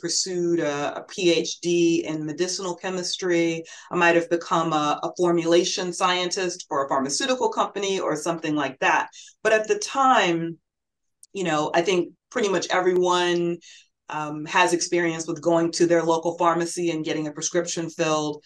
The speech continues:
And that just struck me as a practical way of using my interest in science. And even as a teenager, I was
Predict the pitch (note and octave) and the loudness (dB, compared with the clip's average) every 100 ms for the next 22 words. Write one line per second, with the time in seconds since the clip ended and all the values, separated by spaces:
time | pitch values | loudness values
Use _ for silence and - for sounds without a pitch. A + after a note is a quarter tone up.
0 | - - G#3+ B3 C#4 - - A3+ A3+ G3+ | -16 -2 2 2 2 -2 2 2 2 -2
1 | G3 - E3+ E3 D#3+ - E3 D#3 D#3 - | -4 -2 0 0 0 -6 -6 -6 -6 -2
2 | G3 G3 - F#3+ F#3 F3+ E3+ E3 D#3 D3 | 0 0 -6 -8 -2 2 4 4 0 0
3 | D#3 D#3+ E3 - - D#3 F3+ E3+ D#3+ D3 | 0 2 0 -4 -8 -6 -4 0 0 0
4 | D3 - E3 - E3 C#3+ C#3+ - - - | -2 -2 -4 -2 -2 -2 -2 -4 -8 -6
5 | D#3 D3+ D3 D3 C#3+ - _ - F#3 D#3+ | -2 0 -2 -4 -6 -12 _ -4 2 2
6 | D3+ D3 - - - - F#3+ A3 C#4+ D4 | 2 -2 -8 -14 -20 -6 -2 2 2 4
7 | B3 A3+ F3 - G#3 F3+ E3 D#3+ D#3 D3 | 4 2 -2 -2 -2 0 0 -2 -2 0
8 | - - E3 E3+ E3 E3 D#3+ D#3 D#3+ D3+ | 0 2 6 6 4 2 0 -2 -4 -8
9 | - | -10